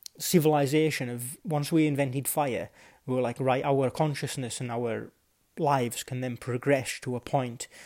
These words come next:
that's, you know, knows no limits." So yeah, that's why you feel good when you're by a fire. Like, water, like, cold water therapy, there's a reason you feel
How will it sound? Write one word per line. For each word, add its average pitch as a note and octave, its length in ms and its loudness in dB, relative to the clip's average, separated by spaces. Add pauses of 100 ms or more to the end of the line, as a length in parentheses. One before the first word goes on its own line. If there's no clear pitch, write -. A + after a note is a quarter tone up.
(380)
that's, - 440 -4 (420)
you C#3 140 -4
know, A2 180 -6 (720)
knows C#3 220 0
no C3 160 -2
limits." C3 480 -6 (600)
So - 160 2
yeah, E3+ 280 6
that's - 220 -6
why A3+ 80 0
you G#3+ 80 0
feel F3 240 6
good C#3 200 0
when E3 120 0
you're D#3 80 0
by B2+ 120 -2
a A2+ 60 -6
fire. C3 380 -4 (880)
Like, C3+ 260 0 (540)
water, D#3 640 2 (960)
like, C3+ 180 -6 (140)
cold G#3 260 6
water D#3 220 4
therapy, A3 420 0
there's F#3 160 -2
a F3 80 -2
reason G3+ 320 2
you A#3 80 0
feel G#3 320 2